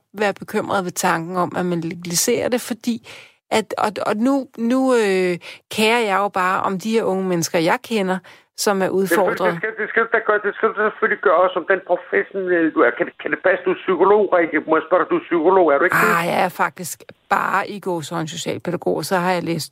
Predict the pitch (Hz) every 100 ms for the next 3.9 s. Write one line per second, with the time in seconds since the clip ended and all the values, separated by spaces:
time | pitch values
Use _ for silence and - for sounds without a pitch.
0 | _ - - 202 170 190 - - 202 180
1 | 165 - 190 185 190 180 180 180 185 175
2 | 214 190 175 190 165 - - - _ _
3 | _ _ _ _ _ _ _ 147